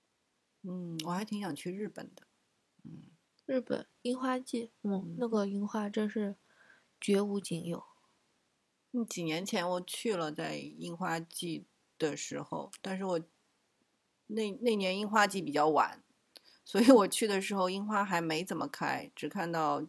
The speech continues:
Speaker 1: 几株吧，但是还是觉得很美好了，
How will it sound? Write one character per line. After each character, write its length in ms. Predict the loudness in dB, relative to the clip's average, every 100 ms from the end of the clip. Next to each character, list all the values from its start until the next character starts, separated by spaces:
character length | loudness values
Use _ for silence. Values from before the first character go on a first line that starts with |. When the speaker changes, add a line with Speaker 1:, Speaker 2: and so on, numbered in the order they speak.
| -8
Speaker 1:
几 220 | -6 -6
株 300 | -6 -6 -4
吧， 280 | -2 -2 -4 -16 _ _
但 140 | -6
是 380 | -2 0 0 -4 -10 -20 _
还 260 | 2 4
是 140 | 4 2
觉 160 | 2 4
得 200 | 4 2
很 220 | -4 -2
美 160 | -2 -2
好 200 | -2
了， 100 | -4